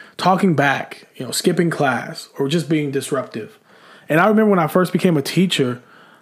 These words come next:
I had a, um, someone who was teaching with me that I knew that came to me and said, "You know, this student is disrespectful. Um, you're gonna have a tough with them," and, and, and tried to make me change my outlook on the student. And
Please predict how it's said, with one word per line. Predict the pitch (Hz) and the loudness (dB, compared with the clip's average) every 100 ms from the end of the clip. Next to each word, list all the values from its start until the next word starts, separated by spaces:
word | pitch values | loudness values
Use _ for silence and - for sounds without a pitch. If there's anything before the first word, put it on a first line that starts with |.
| - | -4
I | 151 | 0
had | 147 | 2
a, | 135 - _ _ - 147 | 0 -4 _ _ -6 -2
um, | 135 135 - - - _ _ _ | -2 -4 -10 -14 -18 _ _ _
someone | - 170 160 | 0 2 4
who | 160 | 2
was | 143 | 2
teaching | 170 165 156 | 0 0 0
with | |
me | 143 | 0
that | 135 131 | -2 -2
I | |
knew | 165 226 185 | -2 0 2
that | 143 | 0
came | - 156 | 0 0
to | 151 | 2
me | 143 | 0
and | 135 | -2
said, | 135 | -2
"You | 131 | -2
know, | 131 | 0
this | 156 | 0
student | 156 147 135 | 0 0 -2
is | 120 | -4
disrespectful. | 156 139 131 - 143 139 139 127 - - - - _ | -4 -4 -6 -6 -6 -2 -4 -4 -8 -20 -20 -20 _
Um, | - 123 | -8 -4
you're | 131 | -2
gonna | 135 131 | -2 -2
have | 127 | -4
a | |
tough | - 143 131 | -2 -2 0
with | 135 | -2
them," | 135 | 0
and, | 131 127 - | -2 -4 -6
and, | - 127 | -10 -10
and | 147 139 | -10 -8
tried | - 151 165 165 | 0 2 2 2
to | 139 | 0
make | 135 147 | 0 0
me | 139 | -2
change | 123 - 147 147 123 | -4 -2 0 -2 -2
my | 113 | -4
outlook | 139 156 151 | -4 -4 -2
on | 139 | -2
the | 131 | -2
student. | - 220 180 | 0 0 0
And | 147 139 | -2 -4